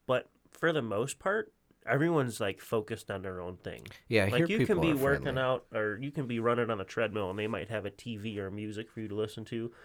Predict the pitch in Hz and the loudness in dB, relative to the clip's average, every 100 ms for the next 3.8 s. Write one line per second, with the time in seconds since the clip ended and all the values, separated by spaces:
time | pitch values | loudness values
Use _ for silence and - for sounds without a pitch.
0 | - - 131 131 131 131 131 123 113 110 | -20 -6 -4 -2 0 0 0 0 -2 -2
1 | 135 113 113 110 117 101 98 135 131 104 | 0 2 2 2 -2 -4 -4 -4 -2 -4
2 | 104 101 101 101 - 95 90 87 - 104 | -4 -4 -6 -8 -6 -6 -6 -6 -4 -4
3 | - 101 - 90 90 - 95 | -2 -8 -8 -12 -10 -10 -12